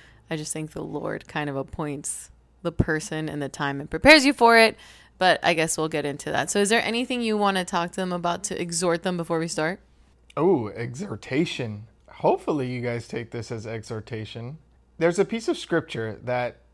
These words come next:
Speaker 2: helped me when I was single, and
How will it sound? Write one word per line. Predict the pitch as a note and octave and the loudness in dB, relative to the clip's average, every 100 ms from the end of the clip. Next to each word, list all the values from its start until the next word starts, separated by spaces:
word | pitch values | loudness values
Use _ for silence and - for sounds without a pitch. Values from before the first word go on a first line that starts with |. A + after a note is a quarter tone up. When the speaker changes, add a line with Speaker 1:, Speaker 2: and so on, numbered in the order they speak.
| _ _ _ - | _ _ _ -10
Speaker 2:
helped | - F3 F#3 C#3+ | 2 4 4 -2
me | C#3+ C#3 A#2 A#2+ D3 D#3+ _ _ _ _ - | -6 -4 -4 -6 -8 -12 _ _ _ _ -8
when | C3 | -2
I | B2+ | 2
was | C3+ C3 | 2 0
single, | - C3+ A2+ A2 A2 C3 _ _ _ _ _ _ _ - | -4 -4 -4 -6 -8 -12 _ _ _ _ _ _ _ -10
and | A#2 A#2+ A#2+ A#2+ - | -6 -6 -6 -8 -10